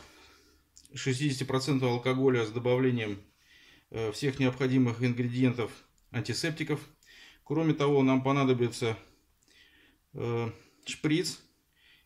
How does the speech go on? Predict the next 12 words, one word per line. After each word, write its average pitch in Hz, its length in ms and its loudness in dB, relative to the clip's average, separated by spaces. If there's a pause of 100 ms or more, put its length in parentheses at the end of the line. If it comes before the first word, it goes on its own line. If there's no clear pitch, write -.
понадобится 156 840 0 (920)
контейнер, 143 440 0
в 127 60 -8
котором 147 400 0
будет 135 200 -2
находиться 131 580 -2 (440)
антисептик. 127 640 -2 (1000)
Э, 123 440 2 (1900)
дальше 127 1200 -2 (400)
нам 139 240 2
понадобится 135 520 2
тампон 143 560 -2